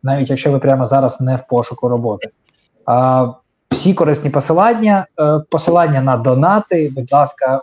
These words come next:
Q R-код все ще висить, якщо ви так і не ще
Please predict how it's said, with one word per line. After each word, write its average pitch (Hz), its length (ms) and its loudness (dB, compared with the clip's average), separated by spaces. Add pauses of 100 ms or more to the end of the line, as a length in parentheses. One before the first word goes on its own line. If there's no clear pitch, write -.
(140)
Q 143 120 2
R-код 139 520 2
все 135 240 -6
ще 127 260 -4
висить, 135 400 -6
якщо 139 320 -4
ви 135 200 -2
так 135 280 0 (180)
і 123 380 -4
не 127 240 -4 (200)
ще 123 480 -6